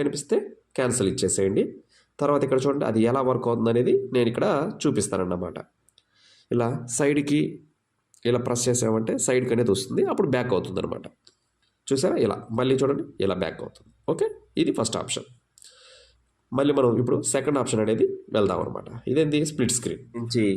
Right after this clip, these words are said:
స్క్రోల్ చేయండి. త్రీ డాట్స్, స్ప్లిట్ స్క్రీన్, తర్వాత ఇంకొక యాప్, తర్వాత స్-, కిందకి YouTube, తర్వాత ఇక్కడ చూడండి టూ యాప్స్ అనేటివి ఓపెన్ అయిపోతాయి. ఇక్కడ చూడండి రెండు ఒకేసారి యూజ్ చేసుకోవచ్చు అనమాట.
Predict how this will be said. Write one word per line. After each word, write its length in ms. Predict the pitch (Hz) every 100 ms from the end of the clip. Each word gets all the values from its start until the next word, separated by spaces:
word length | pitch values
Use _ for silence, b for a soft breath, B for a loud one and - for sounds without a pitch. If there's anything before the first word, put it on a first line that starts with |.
| 101 -
స్క్రోల్ 280 | - 120 120
చేయండి. 280 | 117 117 131 165 - b b b
త్రీ 100 | 110 117
డాట్స్, 240 | 139 127 - _ -
స్ప్లిట్ 240 | 107 104 -
స్క్రీన్, 260 | 131 175 - - _ b b 110
తర్వాత 200 | 117 117
ఇంకొక 180 | 107 - 85
యాప్, 120 | - _ _ _ _ _ -
తర్వాత 240 | 104 107 101
స్-, 100 | - _ _ _ -
కిందకి 320 | 117 120 170 - - _ 95
YouTube, 360 | 107 107 170 - - _ _ _ -
తర్వాత 160 | 110 120
ఇక్కడ 120 | 113
చూడండి 220 | 123 139 214 - - -
టూ 60 | 131 127
యాప్స్ 180 | 127 127
అనేటివి 280 | 123 175 220
ఓపెన్ 180 | 110 98
అయిపోతాయి. 340 | 87 - - - _ -
ఇక్కడ 120 | 127
చూడండి 180 | 123 139 113
రెండు 140 | 117 120
ఒకేసారి 400 | 113 113 120 127 240 - - 110
యూజ్ 140 | 107 95
చేసుకోవచ్చు 360 | 85 87 85 80
అనమాట. 240 | 78